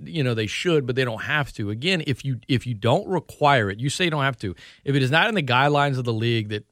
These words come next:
players and, and coaches don't have to talk after games or something, it won't happen overnight, but eventually no one will. It'll go down that road. I think you have to have those rules in place because otherwise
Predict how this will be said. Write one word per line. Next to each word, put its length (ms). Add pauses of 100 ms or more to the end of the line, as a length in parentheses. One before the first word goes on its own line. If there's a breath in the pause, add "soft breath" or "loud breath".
(100)
players 480
and, 240
and 160
coaches 400
don't 240
have 300
to 100
talk 480
after 340
games 360
or 60
something, 500 (880 soft breath)
it 60
won't 280
happen 280
overnight, 560
but 120
eventually 640
no 300
one 240
will. 220 (500)
It'll 180
go 200
down 180
that 160
road. 240
I 140
think 260
you 120
have 420
to 100
have 260
those 280
rules 320
in 100
place 460
because 260
otherwise 640